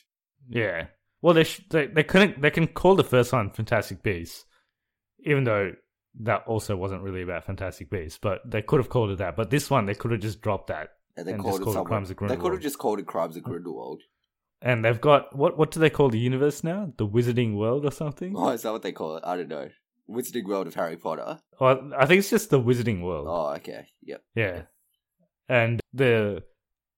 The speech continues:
Speaker 1: D C E U is not called that anymore.
Speaker 2: Yeah,
Speaker 1: It's
Speaker 2: it's called
Speaker 1: called the
Speaker 2: D C Worlds or something.
Speaker 1: Yeah,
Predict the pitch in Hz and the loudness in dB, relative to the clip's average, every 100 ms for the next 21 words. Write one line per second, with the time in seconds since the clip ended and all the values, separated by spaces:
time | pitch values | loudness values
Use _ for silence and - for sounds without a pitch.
0 | - 143 143 - 143 123 123 113 117 101 | -2 0 0 2 2 4 4 4 4 2
1 | 101 - 113 107 - 113 92 101 92 98 | -2 -4 -2 -2 -2 -4 -2 -2 -2 -4
2 | 98 90 - 131 120 107 104 98 90 104 | -4 -6 -2 2 2 2 0 0 -4 -6
3 | 85 82 90 92 82 - 76 - - 71 | -6 -6 -6 -6 -10 -10 -12 -12 -18 -20
4 | _ _ - 117 95 | _ _ -4 0 0